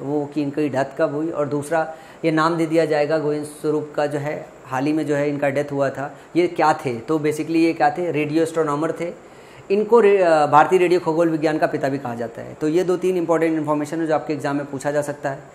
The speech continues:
इसके बाद दिन की आगे की खबरों की तरफ move करेंगे। Organic food processing unit,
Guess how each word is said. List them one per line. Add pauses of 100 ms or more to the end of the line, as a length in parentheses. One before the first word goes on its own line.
(260)
इसके
बाद
दिन
की
आगे
की
खबरों
की
तरफ
move
करेंगे। (100)
Organic
food
processing
unit,